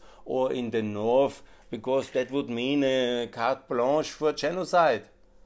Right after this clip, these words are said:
to kill and to expel the rest of the people. And then, obviously, as it seems, there is some kind of support in the Damascus region,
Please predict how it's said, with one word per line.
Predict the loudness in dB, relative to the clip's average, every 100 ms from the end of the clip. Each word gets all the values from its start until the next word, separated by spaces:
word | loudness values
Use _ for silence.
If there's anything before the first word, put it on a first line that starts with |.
| -20 -20 -20 -20 -18 -10
to | -8
kill | -4 -2 0
and | -2 -2
to | -2
expel | -2 -4 -2 -2
the | 2
rest | 2 2 -4
of | -4
the | 0 0 0
people. | -4 -10 -6 -6 -6 _ -20 _ _ _ _ _ _ _ _
And | -6 -4 0
then, | 0 0
obviously, | -2 -2 -2 -2 -2 -2
as | 0 -2
it | -4 -12
seems, | -12 -8 -6 -4 -6 -8 -16 -12
there | -2 -2
is | -2 -4 -4
some | -4 -4
kind | -4 -4 -4
of | -6
support | -8 -10 0 2 2
in | -2
the | -4
Damascus | -4 -2 -2 -4 -8 -8 -8 -6
region, | -4 -4 -4 -6 -8